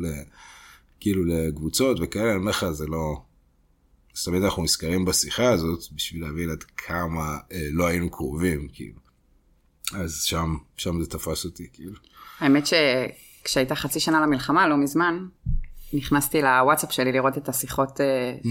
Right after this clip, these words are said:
Speaker 2: של השביעי לאוקטובר. פתאום אתה נזכר כמה חשבנו שמה שקורה,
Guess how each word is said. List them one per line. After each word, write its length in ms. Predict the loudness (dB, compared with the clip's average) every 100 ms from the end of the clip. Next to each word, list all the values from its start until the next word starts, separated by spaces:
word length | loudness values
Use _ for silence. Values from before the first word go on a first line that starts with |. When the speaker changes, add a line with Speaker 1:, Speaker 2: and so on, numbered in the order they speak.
| 2
Speaker 2:
של 100 | 2
השביעי 240 | 2 2
לאוקטובר. 420 | 2 2 0 0 -2 -8 -20 -20 -8
פתאום 180 | 0 0
אתה 460 | 2 2 4 2 -2 -10 _ _ -2
נזכר 420 | -2 0 2 2
כמה 380 | 4 6 6 6 2 -10 _ _ _ _ _ _ _ -4
חשבנו 800 | 0 6 8 8 8 4 2 -2 _ _
שמה 520 | -2 4 6 8 8 6
שקורה, 440 | 4 4 6